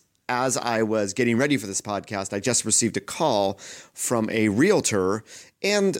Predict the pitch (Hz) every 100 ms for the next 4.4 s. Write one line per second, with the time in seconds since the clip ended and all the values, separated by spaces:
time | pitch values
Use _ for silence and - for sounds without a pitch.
0 | - 143 165 170 - 151 151 147 - 160
1 | 175 - 139 131 127 117 113 117 117 113
2 | 113 110 110 101 104 95 95 107 107 -
3 | 110 113 - 110 98 110 117 104 98 117
4 | 123 117 101 113